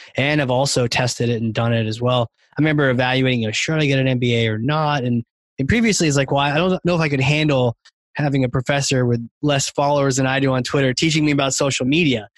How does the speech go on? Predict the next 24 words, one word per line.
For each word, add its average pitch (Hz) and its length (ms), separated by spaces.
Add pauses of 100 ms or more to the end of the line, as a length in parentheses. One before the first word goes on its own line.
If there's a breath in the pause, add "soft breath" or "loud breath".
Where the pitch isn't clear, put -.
(160 soft breath)
But 160 60
when 160 100
I 156 80
hear 165 160
you 170 220
talk 185 200
about 147 200
some 147 160
of 151 60
these 220 200
things, 147 220
I'm 143 80
like, 127 120
"Well, 127 140
obviously 139 420
I 135 40
gotta 135 100
go 127 80
buy 127 160
the 123 100
book 120 240
tomorrow 127 560
or 123 120
today 131 560